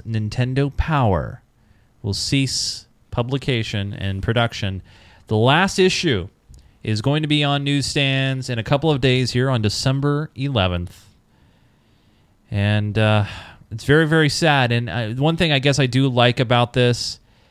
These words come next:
is if you look at the, uh, old Nintendo Power on the right and the, the last edition i-, issue on the left, they paid homage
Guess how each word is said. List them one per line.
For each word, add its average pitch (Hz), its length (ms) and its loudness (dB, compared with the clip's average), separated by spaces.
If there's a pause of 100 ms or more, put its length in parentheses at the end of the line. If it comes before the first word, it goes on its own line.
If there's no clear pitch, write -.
(320)
is 113 200 -2
if 107 120 0
you 131 120 0
look 139 200 0
at 131 200 2
the, 110 280 -2
uh, 113 300 2
old 143 260 0
Nintendo 139 460 0
Power 127 320 0
on 123 80 -2
the 143 80 0
right 131 420 0 (680)
and 104 480 -2
the, 95 320 -2
the 95 140 -6
last 110 380 0
edition 113 460 -2 (140)
i-, 104 180 -6
issue 104 640 -2
on 104 140 -6
the 117 80 -2
left, 107 500 0 (580)
they 117 160 4
paid 143 300 2
homage 143 680 0